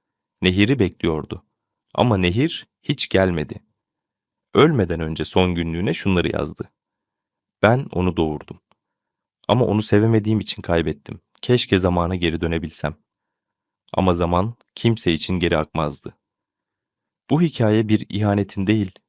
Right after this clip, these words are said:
bir kadının yeniden ayağa kalkışının hikayesiydi. Nehir, geçmişin enkazından bir gelecek inşa etti. O, annesini ve eski kocasını affetmedi.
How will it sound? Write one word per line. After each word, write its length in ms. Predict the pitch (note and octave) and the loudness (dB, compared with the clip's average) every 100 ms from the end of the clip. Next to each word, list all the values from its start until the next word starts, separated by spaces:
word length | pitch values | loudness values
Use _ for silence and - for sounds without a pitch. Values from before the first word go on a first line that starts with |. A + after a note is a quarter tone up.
| _ | _
bir 160 | A#2 A2+ | -2 0
kadının 500 | G#2 F#2 F#2 A2 - _ _ _ _ | -2 0 0 -2 -6 _ _ _ _
yeniden 380 | A#2 B2+ A2+ A2 - | 0 2 2 2 -2
ayağa 300 | F#2+ G2 G2 | 0 0 0
kalkışının 540 | F2 F2 - G#2 A2+ | -2 -4 -4 -4 -4
hikayesiydi. 720 | F#2 F2 D#2+ D#2 - - - _ _ _ _ _ _ _ - | -4 -4 -4 -6 -10 -12 -16 _ _ _ _ _ _ _ -2
Nehir, 500 | F2 F2+ F#2+ - - - | 0 2 0 -4 -8 0
geçmişin 500 | F#2+ - G2 D3 - | 0 0 -2 -2 -2
enkazından 720 | F2 E2+ E2+ F2 E2+ E2 F#2+ - _ - | -4 -2 -4 -4 -2 -2 -2 -10 _ -2
bir 120 | B2+ | 2
gelecek 440 | G#2 F2+ E2+ F2+ E2+ | 4 4 2 -2 -4
inşa 240 | D#2+ - | -6 -6
etti. 380 | - - - - _ _ _ _ _ _ _ _ | -8 -10 -16 -18 _ _ _ _ _ _ _ _
O, 300 | F#2+ G#2 G#2+ _ _ - | 4 4 4 _ _ -2
annesini 640 | A2+ B2 G#2 - G#2+ A#2+ - - | 2 2 2 2 0 -2 -10 -2
ve 60 | F#2 - | 0 2
eski 300 | G2+ - C3+ | -2 -2 -2
kocasını 440 | G2+ F#2+ - G#2 | 0 0 0 0
affetmedi. 600 | F2+ - F2+ E2 D#2 D#2+ | 0 0 -6 -6 -8 -10